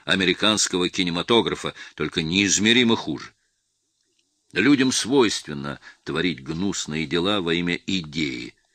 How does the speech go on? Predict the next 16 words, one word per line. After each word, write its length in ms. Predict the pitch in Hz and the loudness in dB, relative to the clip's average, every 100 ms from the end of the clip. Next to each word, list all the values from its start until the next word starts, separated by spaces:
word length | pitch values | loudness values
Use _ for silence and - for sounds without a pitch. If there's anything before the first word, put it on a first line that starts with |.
| _ - - - | _ -20 -20 -16
Здесь 400 | 62 71 156 - | -10 -2 -2 0
и 60 | 95 | 0
вы, 320 | 80 95 101 | 2 2 2
быть 200 | 95 - | -2 -4
может, 440 | 92 76 - - _ | -4 -6 -8 -20 _
не 140 | 76 98 | -4 -2
побьёте 640 | - 87 90 85 73 78 | 0 -2 0 0 0 -2
рекорда — 640 | 82 - 90 80 - 67 _ _ - _ - | -2 0 0 0 -4 -10 _ _ -20 _ -14
но 380 | 65 80 123 156 | -6 -2 0 0
иногда 460 | 131 113 113 127 | 0 2 4 4
идея 340 | 107 110 120 113 | 4 6 6 4
бывала 380 | 98 101 107 | 4 2 2
грандиозной 1080 | 92 73 101 104 82 101 113 139 120 131 131 | 0 2 2 2 2 4 6 4 2 0 0
или 180 | 117 101 | 2 0
хоть 280 | - 107 90 | 2 0 0
занимательной, 1000 | 65 98 101 95 95 104 104 98 78 | -4 0 0 2 2 0 -2 -2 -4